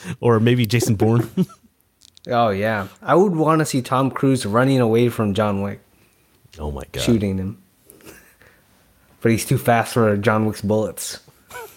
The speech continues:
Speaker 2: <laughs>
Speaker 1: It's too good. I tend to agree with, uh, with Jeremy. Again, I think we're just hanging out way too much. I,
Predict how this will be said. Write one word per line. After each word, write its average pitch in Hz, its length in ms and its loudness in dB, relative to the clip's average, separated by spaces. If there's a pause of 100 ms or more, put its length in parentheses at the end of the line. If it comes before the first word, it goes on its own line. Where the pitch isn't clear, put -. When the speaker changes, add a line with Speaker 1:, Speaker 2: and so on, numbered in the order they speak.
(560)
Speaker 2:
<laughs> - 20 -10
Speaker 1:
It's - 1400 -12
too 82 120 -12
good. 76 360 -12 (400)
I 147 140 4
tend 302 260 0
to 277 60 4
agree 139 380 4
with, 117 340 2
uh, 101 220 0 (100)
with 107 640 -6 (240)
Jeremy. 101 280 2
Again, 92 340 2
I 80 100 -2
think 135 240 -2 (160)
we're 104 140 -6
just - 180 -6
hanging 98 240 2
out 92 200 -2 (260)
way 107 160 0
too 104 180 0
much. 98 260 0
I, 104 220 2